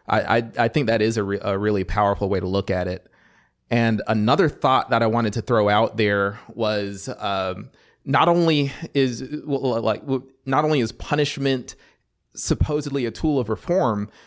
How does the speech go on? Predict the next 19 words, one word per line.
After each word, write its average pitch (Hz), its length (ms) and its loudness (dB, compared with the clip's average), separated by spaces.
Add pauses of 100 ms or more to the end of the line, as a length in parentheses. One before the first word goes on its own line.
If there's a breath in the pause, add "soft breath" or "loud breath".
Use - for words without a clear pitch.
(120)
but 131 600 -2
doesn't 190 280 2
it, - 320 -2
d-, 151 200 2
d-, 135 180 -2
doesn't 156 300 -2
punishment 147 480 -2
also 127 680 2
kind 135 200 -2
of 113 80 -2
satisfy 120 800 2 (300 loud breath)
some 117 400 2
need 117 360 4 (120)
of 110 540 2
the, 110 340 -2 (320)
uh, 104 280 2
of 110 180 0
the 117 80 0
punisher, 120 560 -2